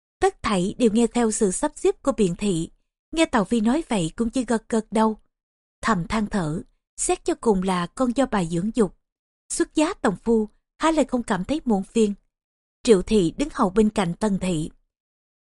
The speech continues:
Nữ nhân xuất thân ca nương trong phiên phủ này,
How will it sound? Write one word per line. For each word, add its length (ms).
Nữ 160
nhân 260
xuất 220
thân 200
ca 140
nương 300
trong 140
phiên 180
phủ 240
này, 280